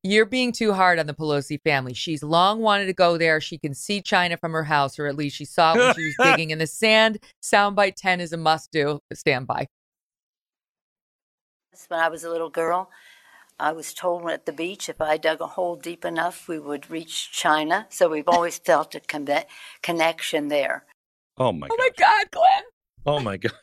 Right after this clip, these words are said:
Speaker 2: Who are these people? Who are, oh my gosh.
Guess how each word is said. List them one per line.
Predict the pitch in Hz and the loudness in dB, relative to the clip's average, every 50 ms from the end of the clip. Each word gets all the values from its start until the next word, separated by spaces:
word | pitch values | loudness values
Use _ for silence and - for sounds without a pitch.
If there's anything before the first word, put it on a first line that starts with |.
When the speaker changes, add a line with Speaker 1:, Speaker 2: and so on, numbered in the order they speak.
| _ _ _ _ _ _ _ _ _ - - - _ _ - - _ _ - - - - | _ _ _ _ _ _ _ _ _ -20 -20 -20 _ _ -20 -20 _ _ -20 -20 -10 -4
Speaker 2:
Who | - 240 262 262 | 0 0 2 4
are | 233 214 226 233 233 | 2 2 2 0 0
these | 202 214 185 - - | -2 -2 -2 -4 -4
people? | - 156 135 107 - - 85 65 - - _ _ - | -4 -4 -4 -4 -4 -8 -10 -10 -10 -14 _ _ 0
Who | - 240 254 262 254 - - - - - - - - | 2 2 2 2 0 -2 -4 -8 -12 -14 -8 -4 -4
are, | 165 170 - - 220 - - _ _ _ _ _ _ _ _ _ _ - _ _ _ _ _ - | -2 -2 -2 -4 -4 -6 -6 _ _ _ _ _ _ _ _ _ _ -20 _ _ _ _ _ 2
oh | - 175 202 208 | 4 6 6 6
my | 202 196 190 | 6 6 4
gosh. | 175 170 180 170 151 110 | 4 2 2 2 2 0